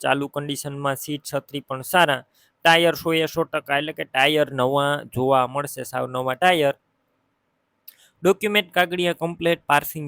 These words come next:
ચાલુ છે અને કિંમત ટ્રેક્ટરની અંદાજિત ચાર લાખ અને પંચ્યાસી હજાર રાખવામાં આવી છે. આ કિંમત અંદાજિત છે, તમે રૂબરૂ સ્થળ પર જશો એટલે કિંમતમાં થોડો ઘણો ફેરફાર થશે, કિંમત ફિક્સ નથી. ટ્રેક્ટર ક્યાં જોવા મળશે તેની વાત કરું,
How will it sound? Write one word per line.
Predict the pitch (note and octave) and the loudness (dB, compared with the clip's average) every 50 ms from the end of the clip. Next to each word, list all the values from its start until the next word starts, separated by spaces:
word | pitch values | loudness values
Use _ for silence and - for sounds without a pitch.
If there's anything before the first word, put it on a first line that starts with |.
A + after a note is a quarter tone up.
| C#3 | -4
ચાલુ | - C#3+ D3+ D#3+ D#3+ D#3 D3 - | -2 0 0 0 -2 -2 -2 0
છે | E3 D#3+ D#3 - F3 | 0 0 2 2 0
અને | F3 E3+ D3 A#2 - - _ _ | 0 0 -2 -2 -4 -10 _ _
કિંમત | F3+ F#3+ G#3 A3 G#3+ G#3+ G#3 - - | -8 -6 -4 0 0 0 0 -2 -6
ટ્રેક્ટરની | E3+ - - F3 E3+ - - F3+ F3 F3 F3 D#3+ - - F3 | -6 -2 -2 -2 -2 -2 -4 -4 -4 -2 -4 -6 -6 -6 -6
અંદાજિત | F#3 G3 G3 F3+ E3 C#3 E3+ E3 C#3+ - - - - - | 0 4 4 4 4 4 0 -2 -4 -6 -12 -8 0 2
ચાર | F#3 F#3+ F#3+ F#3+ F#3 E3+ F3 | 6 6 6 6 4 4 4
લાખ | F3+ F3 E3+ - F3+ F3 | 4 4 4 2 -2 -4
અને | E3+ D#3 C3 - | -4 -4 -2 0
પંચ્યાસી | D#3 D#3+ E3+ F3 - - F#3 F3+ F3 E3+ - - E3 D#3 | 0 -2 -2 -4 -8 -4 -2 0 0 0 -2 -4 -4 -4
હજાર | D#3 C#3+ D#3 D#3 D3 C3+ | -2 2 2 2 2 2
રાખવામાં | C#3+ C#3+ C#3 - - D3+ D#3 D#3 F3 F#3+ - - F3+ | 0 -2 -2 -4 -4 -4 -2 -2 -2 -4 -2 0 2
આવી | F#3+ G3+ F#3+ E3 - - | 2 2 2 0 0 -2
છે. | E3+ F#3+ - - _ _ _ _ _ _ - | -2 -2 -2 -6 _ _ _ _ _ _ -2
આ | A3 A3 | -2 -2
કિંમત | - A3+ A#3 A#3 A#3 A3+ - G3 | -2 -2 -2 -2 -2 -2 -4 -6
અંદાજિત | G3 G3+ G#3+ G#3+ G#3 F#3 G3+ F#3+ - - | -2 2 4 4 4 2 -2 -8 -8 -4
છે, | - F#3+ | -4 -4
તમે | F3 F3+ F3+ F3+ F3 D#3+ | -4 -4 -2 -2 -2 0
રૂબરૂ | D#3+ E3+ F3+ F3+ F3+ F3 | -2 -2 -4 -4 -6 -6
સ્થળ | E3 - - E3+ E3 D3+ | -6 -6 -8 -8 -6 -4
પર | E3+ D#3+ D3 | -6 -4 -4
જશો | F3 F3 E3 - E3 | -4 -6 -4 -4 -6
એટલે | D#3 D#3 - - | -6 -6 -6 -8
કિંમતમાં | D#3 D#3 D#3 D#3+ - _ D#3 D#3 D3+ - | -10 -10 -10 -10 -10 _ -4 -4 -4 -4
થોડો | - F#3 G#3 G#3 F#3 D3 | -2 0 0 0 0 0
ઘણો | E3 E3 E3 E3 - - | -2 -4 -4 -6 -6 -6
ફેરફાર | D#3 D#3 - _ - F#3+ G3 - _ - | -8 -8 -8 _ -6 -6 -6 -6 _ -2
થશે, | A3 A3 G#3 - D3+ C3 - _ | 0 0 0 -2 -6 -10 -10 _
કિંમત | E3 E3 F3 F3 E3+ - - | -12 -8 -6 -8 -8 -8 -10
ફિક્સ | E3+ D#3+ - - - | -14 -14 -14 -16 -10
નથી. | D3+ D3 D3 C#3+ _ E3+ F#3 A3+ - _ _ _ _ _ _ _ _ _ _ _ _ _ _ | -6 -4 -4 -4 _ -6 -6 -6 -8 _ _ _ _ _ _ _ _ _ _ _ _ _ _
ટ્રેક્ટર | - G#3+ G#3+ - A3+ A3 G#3 - | 2 2 4 4 2 2 2 2
ક્યાં | G#3+ G#3 G3 D#3+ | 0 0 0 0
જોવા | E3 F3 F3+ F#3 F3+ F3 E3+ | 0 2 4 6 4 4 4
મળશે | E3 E3+ E3 - - E3 - D#3 | 0 -4 -4 -6 -6 -8 -6 -6
તેની | D#3+ D#3+ E3 E3 D#3+ D#3+ | -8 -8 -6 -4 -2 -2
વાત | D#3+ - _ _ | -2 -2 _ _
કરું, | - E3+ D#3 C#3 B2 | -2 -2 -2 -4 -8